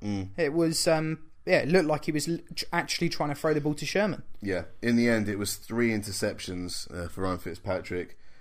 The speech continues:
Speaker 1: two hundred sixty-one yards. It was twenty-three out of forty-one, uh, completions.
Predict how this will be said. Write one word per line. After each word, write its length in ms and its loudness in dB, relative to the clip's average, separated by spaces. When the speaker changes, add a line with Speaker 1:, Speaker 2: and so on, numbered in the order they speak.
Speaker 1:
two 140 2
hundred 240 2
sixty-one 520 0
yards. 460 0
It 140 -4
was 280 -4
twenty-three 800 -2
out 160 -4
of 80 -12
forty-one, 680 -6
uh, 120 -6
completions. 600 -6